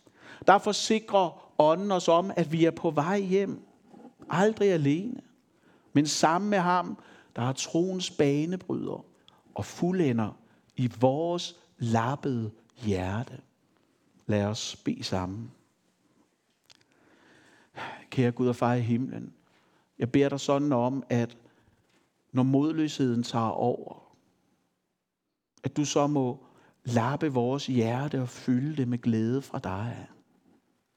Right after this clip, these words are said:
Igennem ord fra dig, gennem opmuntringer fra andre, Herre. Jeg beder dig om, at du må hjælpe os til at være medarbejdere på hinandens glæde og tro,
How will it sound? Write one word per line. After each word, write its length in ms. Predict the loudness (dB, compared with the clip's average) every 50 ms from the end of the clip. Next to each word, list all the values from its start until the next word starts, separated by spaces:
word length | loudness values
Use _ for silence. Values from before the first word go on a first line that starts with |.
| _ _ _ _ _ _ _ _ _ _ -4
Igennem 500 | 0 2 4 4 4 4 2 0 -4 -6 -10 -16 _ _ _ _ _ _ _ 2
ord 600 | 4 4 4 2 0 -2 -2 -6 -14 _ _ _ _ _ _ _ _ _ _ _ _ _ _ _ _
fra 320 | -20 -12 -8 -4 -4 -2
dig, 460 | -2 -2 -2 -2 -4 -6 -8 -12 -16 -20 _ _ _ _ _ _ _
gennem 240 | -2 0 0 0 -2 -4
opmuntringer 720 | -2 -2 -2 -2 -2 -2 -2 -2 -2 -2 -2 -2 -2 -2
fra 260 | -2 -4 -4 -4 -4 -2
andre, 460 | -2 -2 -2 -2 -4 -6 -8 -8 -8
Herre. 400 | -6 -8 -8 -10 -10 -14 -16 -20 -20 _ _ _ _ _ _ _ _ _ _ _ _ _ _ _ _ _ _ _ _ _ _ _ _ _ _ _ _ -2
Jeg 80 | 2
beder 160 | 4 4 6
dig 80 | 6 4
om, 140 | 2 2 0
at 60 | 0
du 80 | 0 2
må 100 | 2 4
hjælpe 300 | 4 4 2 2 2 0
os 100 | -2 -2
til 120 | 0 0
at 120 | 2 2
være 160 | 4 2 2 2
medarbejdere 760 | 2 2 2 2 2 0 0 -2 -2 -2 -2 -2 -2 -2
på 160 | -2 -2 -2 0
hinandens 580 | 0 2 2 2 0 0 0 -2 -2 -4 -6
glæde 640 | -6 -2 0 2 2 2 2 2 2 0 0 -2 -4 -10 -20 -20 -20 -20 _ _ -10
og 140 | -10 -8
tro, 440 | -8 -10 -12 -8 -8 -6 -6 -8 -10